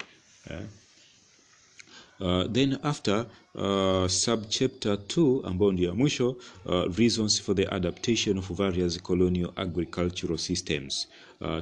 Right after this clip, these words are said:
to, we know that, uh, we ha-, uh, we had three types of colonial agricultural system. Uh, ambayo ya kwanza ni peasants agriculture, uh, alafu kuna plantation, uh, economy, and then settler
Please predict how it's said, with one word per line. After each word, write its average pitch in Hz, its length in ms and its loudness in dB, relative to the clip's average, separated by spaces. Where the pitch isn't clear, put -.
to, 87 280 4
we 92 120 4
know 107 160 6
that, 92 480 0
uh, 87 380 2
we 104 140 6
ha-, 90 380 -2
uh, 90 640 -2
we 104 160 4
had 92 280 -2
three 98 280 2
types 87 460 -4
of - 160 -6
colonial 87 580 0
agricultural 82 720 -6
system. 78 440 -6
Uh, 85 60 -4
ambayo 90 480 0
ya 90 180 0
kwanza 113 420 0
ni 90 220 2
peasants 95 580 0
agriculture, 95 840 0
uh, 87 60 -6
alafu 85 340 -2
kuna 82 240 -6
plantation, 82 1000 -4
uh, 80 280 -8
economy, 92 580 -4
and 80 240 -4
then 82 380 -2
settler 78 640 -4